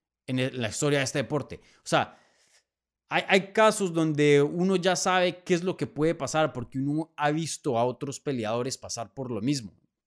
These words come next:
Muchas circunstancias, pero esta circunstancia es única. Por eso es muy difícil predecir el futuro de Francis Ngannou y qué consecuencias o qué efectos va a tener esto en la industria.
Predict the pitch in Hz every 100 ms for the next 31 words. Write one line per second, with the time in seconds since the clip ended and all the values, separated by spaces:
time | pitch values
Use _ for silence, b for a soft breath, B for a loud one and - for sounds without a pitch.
0 | _ 202 226 - 185 202 180 127 - 156
1 | - - - _ _ _ 131 143 147 160
2 | 165 - 113 127 135 127 156 120 - -
3 | 160 147 - 92 123 143 160 170 180 170
4 | 165 170 - 143 b b b b 151 156
5 | 147 269 311 190 160 175 220 170 180 190
6 | 196 143 151 180 180 160 131 _ 196 208
7 | 240 220 160 - 165 170 - 151 143 127
8 | - 175 175 208 208 - 131 - b b
9 | b 123 180 220 190 202 202 208 170 120
10 | 120 208 - -